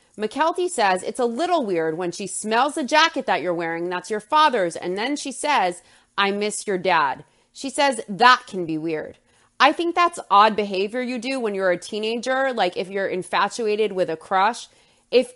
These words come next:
you even do it then. Like, you smell your crush's body spray on something and then think of them. That's, like, preteen infatuation level stuff. Does Robin also have a Lisa Frank sticker collection and Tiger Beat magazine posters on her wall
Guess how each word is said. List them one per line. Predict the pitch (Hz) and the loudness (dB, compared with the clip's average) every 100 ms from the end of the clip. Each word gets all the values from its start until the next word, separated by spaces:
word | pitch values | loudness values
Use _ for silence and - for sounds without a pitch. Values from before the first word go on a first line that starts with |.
| _ _ | _ _
you | 233 247 | -6 -4
even | 170 247 254 | -4 -4 -2
do | 226 214 | 0 0
it | 196 | 0
then. | 226 170 160 | 0 0 -2
Like, | 165 180 196 | -4 -4 -6
you | 180 | -8
smell | - 214 214 | -6 0 0
your | 226 214 | 0 -2
crush's | - 214 220 180 | -4 -6 -4 -8
body | 143 180 185 202 | -2 2 2 0
spray | 196 214 208 | -6 -4 -2
on | 202 | -2
something | 208 214 202 220 208 202 170 | -6 -8 -6 -4 -2 -2 -4
and | 170 | -6
then | 160 | -6
think | 156 180 190 | -6 -6 -4
of | 190 | -4
them. | 180 190 185 196 _ _ - | 0 2 0 -4 _ _ 0
That's, | 277 - | 0 2
like, | 339 269 - | -2 -2 -12
preteen | - 240 254 - 247 156 | -6 -4 -4 -6 -6 -4
infatuation | 185 - 196 196 185 180 185 185 175 | -6 0 0 0 -2 0 -2 -4 -4
level | 165 151 | -4 -4
stuff. | 156 - 160 - - _ _ - | -10 -4 -4 -4 -10 _ _ -6
Does | 220 180 | -4 0
Robin | 220 247 294 | 4 4 4
also | - 214 220 254 | 2 2 2 0
have | 226 262 | 4 2
a | - | 2
Lisa | 185 208 233 240 | -4 -4 -6 -6
Frank | - 208 208 247 - | -4 -2 -2 -4 -12
sticker | - 214 202 240 | -6 -4 -4 -6
collection | 226 247 254 - 269 | -4 0 0 -2 -6
and | 175 170 | -4 -4
Tiger | - 196 202 220 | 2 2 2 0
Beat | 226 160 | -4 -2
magazine | 185 202 202 240 240 | 0 0 -2 -6 -4
posters | 240 233 262 240 | -4 -4 -4 -2
on | 247 | -2
her | 254 | 0
wall | 254 262 277 | 2 4 2